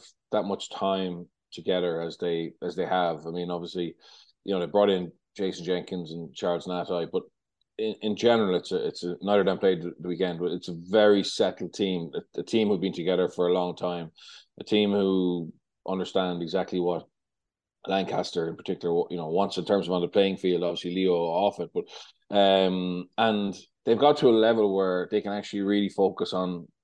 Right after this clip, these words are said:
those last things now. The, the, you know, like Munster, there's no point Munster talking, spending a huge amount of time talking about, you know, what do we do when we're, you know, a man in the bin or whatever, and we're fo-, fourteen six up. It, it's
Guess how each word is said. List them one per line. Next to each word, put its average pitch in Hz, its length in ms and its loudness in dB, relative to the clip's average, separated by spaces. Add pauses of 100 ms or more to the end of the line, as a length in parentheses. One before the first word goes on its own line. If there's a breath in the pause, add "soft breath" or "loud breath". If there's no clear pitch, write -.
those 95 180 -2
last 95 460 4
things 127 280 2
now. 143 240 4
The, 101 280 2
the, 104 80 2
you 113 80 4
know, 98 220 0 (340 soft breath)
like 123 140 4
Munster, 156 400 2
there's 120 160 0
no 147 60 6
point 147 140 4
Munster 123 240 -4
talking, 101 460 -6 (220)
spending 101 280 0
a 110 60 0
huge 98 80 -2
amount 95 180 -4
of 101 60 -2
time 92 100 -2
talking 92 300 -2
about, 90 240 -2 (540 soft breath)
you 92 100 -8
know, 95 100 0
what 98 160 2
do 104 80 2
we 95 100 2
do 92 220 4
when 87 200 0
we're, 85 280 -8 (340)
you 87 60 -8
know, 78 260 -6
a - 60 -8
man 92 280 0
in 90 40 -4
the 85 60 -6
bin 90 260 0
or 90 60 0
whatever, 87 320 0
and 85 100 -6
we're 82 140 -2
fo-, - 400 -10
fourteen 85 280 -2
six 82 300 -6
up. 85 200 -4
It, 90 380 -4
it's - 280 -4